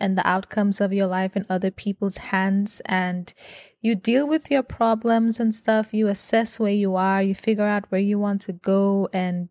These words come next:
you know, you start this whole healing process, you t-, you start to change your perspective.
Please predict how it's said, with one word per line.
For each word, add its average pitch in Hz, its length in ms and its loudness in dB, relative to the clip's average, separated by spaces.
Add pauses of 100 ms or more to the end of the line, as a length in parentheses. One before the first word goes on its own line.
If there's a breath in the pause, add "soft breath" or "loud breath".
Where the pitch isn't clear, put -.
you 190 120 -4
know, 185 140 -2
you 180 180 -4
start 202 340 -4
this - 180 -4
whole 190 200 -6
healing 226 560 0
process, 220 800 0
you 214 80 0
t-, - 180 -12
you 202 160 -2
start 214 280 0
to 208 180 -8
change 214 380 0
your 202 100 -2
perspective. 240 1080 -4